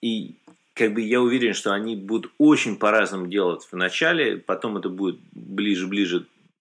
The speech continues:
более похоже, как вот I O S и Android, то есть они сначала были более разные, но потом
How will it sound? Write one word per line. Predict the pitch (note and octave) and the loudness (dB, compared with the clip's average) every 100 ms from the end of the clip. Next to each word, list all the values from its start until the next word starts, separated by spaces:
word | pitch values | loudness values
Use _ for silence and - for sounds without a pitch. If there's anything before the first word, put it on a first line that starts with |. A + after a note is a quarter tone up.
| _ _ _ _ | _ _ _ _
более | F#2+ G2 A2 G2 | -16 -2 2 2
похоже, | F#2 F#2 F3+ - | 0 -2 -2 0
как | F#2+ - | -4 -4
вот | F2+ _ - _ _ _ _ _ _ _ _ _ _ - | -8 _ -20 _ _ _ _ _ _ _ _ _ _ -2
I | F#2+ G2 | 2 4
O | G#2+ | 2
S | F#2 - | 0 -2
и | |
Android, | F#2 F#2+ G#2 D3 D#3 | -4 -2 -2 -2 -2
то | - | -6
есть | E2+ | -10
они | F2 F#2 | -10 -10
сначала | F2 - G2 - C#3 | -10 -8 -4 0 0
были | G#2 G2+ F#2+ | 0 -2 -2
более | G2 G#2 F#2 | 0 0 2
разные, | G2 C#3 B2+ F#2 | 4 2 0 -4
но | F2+ F2+ | -6 -6
потом | F#2 A2+ G2+ | -6 -4 -6